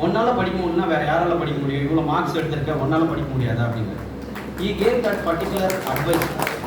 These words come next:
அந்த advice has taken me to the next level. அதுக்கான ஒரு ஆணு-, உதாரணமும் வந்து அந்த ஃபேக்கல்டி.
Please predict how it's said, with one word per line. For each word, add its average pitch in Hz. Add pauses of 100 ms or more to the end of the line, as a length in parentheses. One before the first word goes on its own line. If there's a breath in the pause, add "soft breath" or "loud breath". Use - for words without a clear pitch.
(280)
அந்த 175
advice 226 (160)
has 165
taken 196
me 185
to 170
the 151
next 131
level. 110 (880)
அதுக்கான 196
ஒரு 175
ஆணு-, 190
உதாரணமும் 180
வந்து 160 (160)
அந்த 147
ஃபேக்கல்டி. -